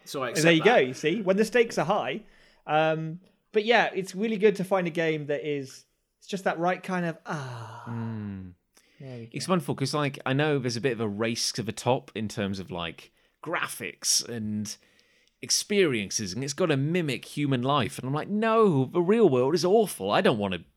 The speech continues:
Speaker 3: I don't want to experience that. I want my life to be two-dimensional and I can jump and I can swing a sword. That's all I care about."
Speaker 2: That's
Speaker 3: Two
Speaker 2: what's,
Speaker 3: buttons.
Speaker 2: that's what's so great about the Switch, my friend. Welcome.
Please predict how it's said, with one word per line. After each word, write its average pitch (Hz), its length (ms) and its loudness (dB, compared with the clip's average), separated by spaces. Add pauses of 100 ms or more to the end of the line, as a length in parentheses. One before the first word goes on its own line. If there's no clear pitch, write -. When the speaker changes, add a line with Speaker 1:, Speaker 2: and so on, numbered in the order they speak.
Speaker 3:
I 214 120 4
don't 277 140 4
want 151 140 4
to 95 80 -2
experience 92 440 -4
that. 151 140 4
I 160 120 4
want 185 160 2
my 180 100 4
life 165 300 2
to 151 100 -6
be 143 160 -4
two-dimensional 151 1000 -4
and 107 100 -2
I 120 60 0
can 113 180 -4
jump 160 380 2
and 127 100 -2
I 123 60 -4
can 120 120 -8
swing 139 260 -2
a 123 40 -2
sword. 104 440 -2
That's - 140 -4
all 151 140 -2
I 147 40 -2
care 123 240 0
about." 87 400 -6
Speaker 2:
That's 156 120 -2
Speaker 3:
Two 185 60 4
Speaker 2:
what's, 175 100 4
Speaker 3:
buttons. 90 420 -2
Speaker 2:
that's 143 200 -8
what's 156 160 -2
so 160 180 -2
great 156 240 -2
about 156 220 -4
the 151 60 -10
Switch, 196 380 -6
my 143 80 -8
friend. 170 380 -2
Welcome. 156 440 -4